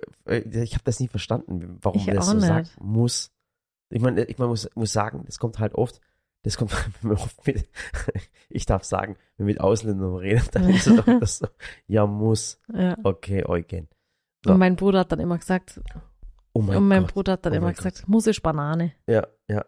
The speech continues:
Speaker 1: Oh mein Gott, oh mein Gott, ich hoffe, dass keiner einen Hörschaden gerade gekriegt hat. Boah.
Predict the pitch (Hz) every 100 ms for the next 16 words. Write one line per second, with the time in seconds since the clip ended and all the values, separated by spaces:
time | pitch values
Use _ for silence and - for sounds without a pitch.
0 | _ 101 95 104 98 - _ 92 87 92
1 | 92 95 90 90 - 90 - 101 92 -
2 | 90 90 104 - 92 90 90 85 85 _
3 | 90 85 - 87 _ _ _ _ _ _
4 | _ _ - -